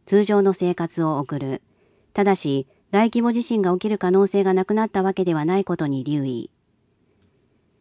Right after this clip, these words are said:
三つ目、防災対応を取る必要なし。一つ目、二つ目以外の場合。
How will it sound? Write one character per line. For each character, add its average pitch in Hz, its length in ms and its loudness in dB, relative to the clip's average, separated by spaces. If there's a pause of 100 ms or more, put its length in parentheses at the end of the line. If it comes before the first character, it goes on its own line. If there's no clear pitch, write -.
(1000)
三 190 160 6
つ - 220 -2
目、 202 260 2 (720)
防 214 180 4
災 240 240 0
対 240 280 0
応 190 140 6
を 196 100 2
取 196 220 2
る 147 40 0
必 - 280 -6
要 185 200 6
な 170 140 2
し。 131 360 -8 (600)
一 - 220 -4
つ - 140 -2
目、 170 300 2
二 - 180 -2
つ 226 120 -4
目 220 140 0
以 220 100 -2
外 220 180 2
の 139 120 0
場 135 200 -4
合。 147 60 -4